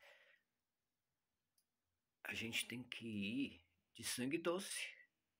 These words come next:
por aquilo que a gente ama, por aquilo que a gente acredita.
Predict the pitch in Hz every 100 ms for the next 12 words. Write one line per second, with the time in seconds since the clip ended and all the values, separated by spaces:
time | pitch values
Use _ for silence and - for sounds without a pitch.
0 | _ _ _ _ _ _ _ _ _ _
1 | 110 98 - 110 107 101 113 - 254 156
2 | 160 92 85 - _ _ - - - 110
3 | 98 - 98 104 104 127 123 151 170 -
4 | -